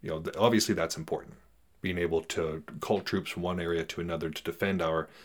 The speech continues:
supply line, to defend our line of communications is important.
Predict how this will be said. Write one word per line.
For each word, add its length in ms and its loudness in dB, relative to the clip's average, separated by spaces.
supply 340 4
line, 300 2
to 60 -6
defend 380 -4
our 220 -2
line 140 0
of 60 -8
communications 760 2
is 180 6
important. 500 6